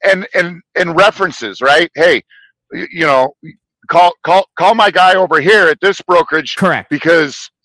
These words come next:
Speaker 1: I've ran, I've ran four hundred loads for him, and I've had one late delivery and no late pickups.
Speaker 2: Correct. And I know you're not an
Speaker 1: Right.
Speaker 2: employee, but it's just, I just keep that rule. For me, I just keep that,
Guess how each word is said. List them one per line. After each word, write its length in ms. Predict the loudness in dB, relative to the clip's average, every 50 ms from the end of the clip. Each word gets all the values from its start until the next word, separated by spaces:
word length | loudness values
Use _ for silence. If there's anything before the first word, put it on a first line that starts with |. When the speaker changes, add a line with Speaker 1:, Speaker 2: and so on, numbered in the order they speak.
| _ _ _ _
Speaker 1:
I've 180 | 0 0 2 2
ran, 300 | 2 2 2 2 0 -2 -2
I've 180 | 0 0 0 0
ran 320 | 0 0 0 0 -2 -8 -6 _
four 220 | 2 2 2 2
hundred 280 | 2 0 -2 -4 -10 -4
loads 320 | -2 0 0 0 0 -4
for 240 | -8 -4 -2 -2 0
him, 300 | 2 2 0 0 -2 -4 -10 -16 -20 -20 _ _
and 160 | 0 2 2
I've 180 | 2 2 0 2
had 220 | 2 2 0 0
one 280 | 0 0 0 0 0 0
late 260 | 0 0 0 0 0 -2
delivery 640 | -2 2 2 2 2 2 0 0 0 0 -2 -4 -2
and 280 | -2 -2 -2 -2 -4 -2
no 220 | 0 2 2 2 2
late 380 | 0 -2 0 2 2 2 0 0
pickups. 520 | 0 0 0 0 0 -2 -4 -4 -6 -8 -6
Speaker 2:
Correct. 400 | -4 -4 -4 -4 -6 -10 _ _ _
And 100 | -8 -6
I 80 | -6 -4
know 160 | -4 -2 -2
you're 140 | 0 0 0
not 180 | 0 0 -2 -2
an 120 | -2 0
Speaker 1:
Right. 240 | 2 2 2 2 2
Speaker 2:
employee, 560 | 0 -2 -4 -6 -6 -4 -4 -4 -6 -6 -8 -12 -6
but 160 | -4 -4 -2 -2
it's 140 | -4 -6
just, 200 | -6 -6 -8 -6 -6 -8
I 140 | -8 -6
just 200 | -4 -6 -6 -6
keep 220 | -4 -6 -6 -4 -2
that 220 | -4 -4 -4 -4
rule. 260 | -4 -4 -2 -4 -4 -4
For 120 | -6 -4 -2
me, 300 | -2 -2 -2 -2 -4 -4
I 160 | -4 -4 -4
just 220 | -4 -6 -6 -6 -6
keep 240 | -6 -6 -6 -4
that, 240 | -4 -4 -4 -4 -6